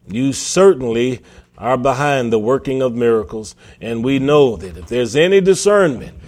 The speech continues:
of, of the iniquity and the transgressive work of the devil, we know that you're able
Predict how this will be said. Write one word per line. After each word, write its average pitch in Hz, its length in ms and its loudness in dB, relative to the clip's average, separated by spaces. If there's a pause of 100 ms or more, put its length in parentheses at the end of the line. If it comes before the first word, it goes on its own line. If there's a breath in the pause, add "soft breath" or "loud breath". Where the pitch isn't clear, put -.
(220 loud breath)
of, 101 280 -10
of 104 220 -8
the 110 140 -4
iniquity 175 760 2 (260 loud breath)
and 110 200 -10
the 104 80 -6
transgressive 160 880 -2
work 160 260 2
of 147 160 0
the 123 100 -2
devil, 127 640 0 (180 loud breath)
we 131 160 -2
know 139 220 0
that 131 240 -2
you're 139 180 2
able 131 380 0